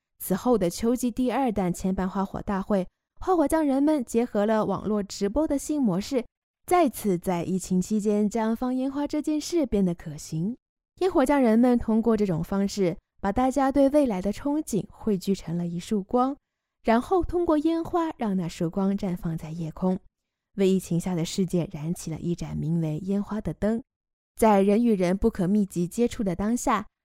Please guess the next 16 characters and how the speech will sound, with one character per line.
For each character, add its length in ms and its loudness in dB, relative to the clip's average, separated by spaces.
他 100 -2
们 120 4
通 220 0
过 160 6
这 160 2
种 160 0
形 240 -4
式 360 -4
鼓 120 2
励 120 2
人 200 0
们 240 4
不 180 -4
要 200 0
沮 280 -12
丧， 300 -4